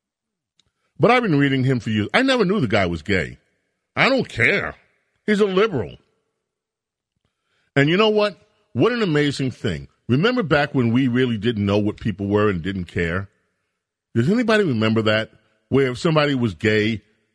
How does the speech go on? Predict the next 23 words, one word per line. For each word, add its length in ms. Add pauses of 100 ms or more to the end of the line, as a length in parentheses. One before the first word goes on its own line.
we 160
didn't 260
know 340 (140)
and 140
we 80
didn't 240
care. 500 (1800)
And 160
if 100
somebody 400
was 180
straight, 360
they 80
didn't 240
walk 180
around 280
saying, 280
"Oh, 200
I'm 180
straight, 460
oh, 160
I'm 180
straight." 460